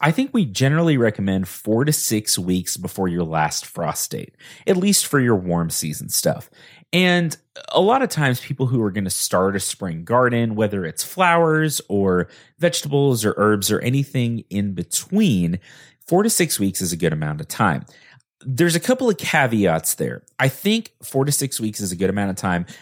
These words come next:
provided you can give them enough light and enough temperature. So in a dark space, six weeks is a long time for a little plant to start to grow. And if it's not getting enough sunlight, it's going to try to get leggy.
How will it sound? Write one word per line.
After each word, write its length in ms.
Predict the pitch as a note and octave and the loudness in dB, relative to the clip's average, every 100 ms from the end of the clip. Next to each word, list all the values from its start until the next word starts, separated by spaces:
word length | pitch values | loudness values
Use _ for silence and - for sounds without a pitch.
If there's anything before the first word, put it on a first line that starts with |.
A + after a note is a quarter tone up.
| - | -20
provided 960 | - C3+ G#2+ F#2+ G2+ G#3 G#3 F#2 E2+ - | -4 0 0 2 2 4 4 2 0 -2
you 180 | G2 A#2 | -2 -2
can 220 | C3 G#2+ | 0 -2
give 220 | F#2+ F#2+ | -2 -2
them 180 | G2+ G2 | -2 -2
enough 400 | D#2+ E2+ A#2+ - | -2 -4 -4 -6
light 400 | G2 F2+ F2 - - | -2 0 0 -4 -10
and 140 | F2+ | -8
enough 260 | D#2+ D#2 - | -8 -10 -8
temperature. 500 | D#3+ D3 F#2+ D#2+ - - - - | -6 -4 -6 -10 -12 -18 -20 -12
So 180 | - F3+ | -4 0
in 60 | E3 | 2
a 60 | |
dark 420 | B2+ A#2+ F3+ A#3 - | 0 2 2 2 2
space, 500 | - G#2 G2 G2+ - | -2 2 2 0 -2
six 420 | - - C4 - | -2 0 0 0
weeks 320 | F#3+ E3+ D3 - | 2 2 0 -4
is 100 | A2+ | -2
a 60 | A2 | -2
long 440 | F#2 F#2 F2+ F#2+ | -2 0 0 0
time 300 | - F2 F2 | -4 -4 -4
for 140 | - | -2
a 40 | F2+ | -2
little 240 | E2+ E2 | 0 -2
plant 300 | D#2 D#2+ D#2 | -4 -4 -4
to 80 | - | -4
start 280 | - D2+ - | -6 -6 -14
to 60 | |
grow. 340 | D#2 G#2 G#2 D2+ - - - - - | -6 2 2 2 -6 -20 -20 -12 0
And 260 | D#3+ D3 | 2 2
if 140 | - A#2+ | 2 -2
it's 160 | A#2+ | -2
not 240 | C#3+ E3+ C3+ | 0 0 0
getting 220 | D#3+ D3+ | 0 2
enough 180 | C3 F#2+ | 0 0
sunlight, 560 | - F#3+ F3+ F2 F2+ - | 0 0 0 0 -2 -2
it's 240 | - - | -2 -2
going 280 | - G#2 G2+ | -2 -2 -2
to 80 | G2+ | -4
try 260 | - F2+ | -4 -2
to 60 | F#2 | -2
get 260 | E2+ F2 - | -2 -4 -4
leggy. 560 | F2+ F2 F2 D#2+ - | -4 -2 0 -4 -12